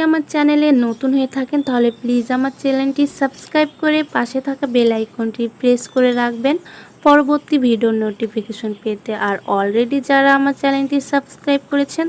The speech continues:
তাদেরকে অসংখ্য ধন্যবাদ। তো দেখুন, পুট গলাতে একটি পয়েন্ট কাটিং করে নিলাম এবং বডিতেও একটি পয়েন্ট কাটিং করে নিচ্ছি এবং নিচে যে ফাড়াটা রাখবো সেখানেও আমাদের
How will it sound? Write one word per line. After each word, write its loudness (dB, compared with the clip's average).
তাদেরকে 0
অসংখ্য -8
ধন্যবাদ। -6
তো 0
দেখুন, 2
পুট 2
গলাতে 4
একটি -4
পয়েন্ট 4
কাটিং -4
করে 4
নিলাম 0
এবং 2
বডিতেও 4
একটি -4
পয়েন্ট 0
কাটিং -2
করে 0
নিচ্ছি -4
এবং 0
নিচে -4
যে 0
ফাড়াটা 2
রাখবো -2
সেখানেও -2
আমাদের 2